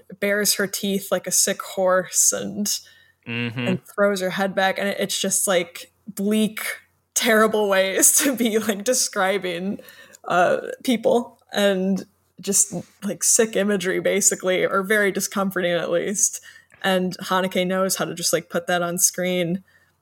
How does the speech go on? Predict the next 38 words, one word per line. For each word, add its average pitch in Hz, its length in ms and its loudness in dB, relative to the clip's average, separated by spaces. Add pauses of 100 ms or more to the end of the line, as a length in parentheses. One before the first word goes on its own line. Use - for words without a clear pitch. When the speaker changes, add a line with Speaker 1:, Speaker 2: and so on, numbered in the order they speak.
(160)
Speaker 1:
without 170 420 2 (760)
being 175 260 -2
too 165 380 -2 (200)
obvious 170 440 0
about 170 300 -4
it. 170 220 0 (220)
Speaker 2:
We've 123 300 -4
mentioned, 139 640 0
uh, 104 540 -2
her 104 480 -2
several 113 320 -4
times 123 360 -2
already, 87 480 -6
but 95 220 -4
let's, 117 300 -4
uh, 107 180 -2
I 110 60 -4
think 131 120 -2
this 120 140 -6
is 117 60 -6
a 110 40 -12
perfect 123 280 -4
time 113 160 -2
to 110 80 -8
bring 110 180 -6
in 110 260 -6
the 107 140 -10
third 120 320 0
and 110 100 -6
final 107 300 -2
quote 113 380 -2
that - 80 -8
I 95 80 -6
have 110 260 -4
from 107 200 -6
the 104 120 -10
old 110 240 -6
pod. 104 320 -8